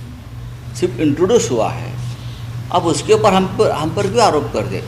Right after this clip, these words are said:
चर्चा तो होनी चाहिए। देखो, अगर ये कोई भाजपा के लोग बोलते हैं कि हम भाग गए, नहीं, हम भागेंगे नहीं, हम हमारी बात रखेंगे। अगर ये लैंड जिहाद की बात करते हैं कोई,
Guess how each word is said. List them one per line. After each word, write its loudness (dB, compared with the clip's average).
चर्चा 8
तो 4
होनी 2
चाहिए। 2
देखो, 0
अगर 6
ये 4
कोई 0
भाजपा 2
के 2
लोग 4
बोलते 4
हैं -2
कि 6
हम 6
भाग 6
गए, 4
नहीं, 4
हम 0
भागेंगे 2
नहीं, -4
हम 4
हमारी 8
बात 2
रखेंगे। -10
अगर 6
ये 10
लैंड 6
जिहाद 4
की 4
बात 6
करते -2
हैं -6
कोई, -8